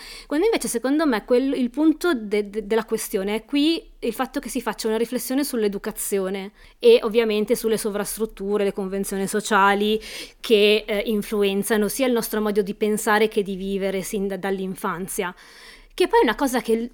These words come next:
Lantimos ha già affrontato in Chiunodontas, eh, ovviamente con altri esiti. Ovviamente, visto che il personaggio è femminile e visto che le convenzioni sociali, le sovrastrutture sociali,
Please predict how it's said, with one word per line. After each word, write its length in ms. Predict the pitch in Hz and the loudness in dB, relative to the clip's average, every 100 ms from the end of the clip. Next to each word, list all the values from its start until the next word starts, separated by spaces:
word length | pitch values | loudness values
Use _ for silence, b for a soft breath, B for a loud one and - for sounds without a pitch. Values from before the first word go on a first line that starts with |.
| - | -2
Lantimos 460 | 277 320 208 202 | 0 0 -2 -4
ha 40 | 220 | -4
già 160 | 214 | -4
affrontato 480 | 202 226 202 208 208 | -4 -4 -4 -4 -2
in 60 | 214 | -2
Chiunodontas, 920 | 220 202 202 220 190 208 190 - 202 202 B - | -2 -2 0 0 0 -6 -6 -6 -6 -8 B -12
eh, 200 | 233 208 | -6 -4
ovviamente 500 | 190 185 208 196 208 | -4 -4 -4 -4 -4
con 220 | 208 196 | -4 -4
altri 440 | 196 196 202 202 202 | -4 -4 -4 0 2
esiti. 560 | 185 190 - 190 190 B B B B - | 0 -4 -6 -6 -6 B B B B -8
Ovviamente, 920 | - 392 392 440 370 208 220 233 240 247 | 0 2 4 4 2 0 0 2 4 2
visto 240 | 262 302 | -2 -4
che 100 | 311 | -2
il 80 | 240 | -2
personaggio 520 | 240 220 220 208 220 | -2 -4 -4 -4 -4
è 60 | 254 | -4
femminile 800 | 262 233 233 226 233 202 196 - | 0 2 2 2 2 0 -2 -4
e 100 | 233 | -2
visto 240 | 262 - | -2 -2
che 140 | 285 247 | 0 0
le 80 | |
convenzioni 580 | 226 233 214 220 247 269 | 2 -2 0 -2 0 -2
sociali, 460 | 285 254 254 233 214 | -2 -4 -2 -2 -2
le 100 | 208 | -4
sovrastrutture 640 | 214 226 - 247 254 277 | -6 -8 -6 -8 -4 -4
sociali, 720 | 277 269 269 240 220 208 208 | -2 -2 2 4 4 0 -4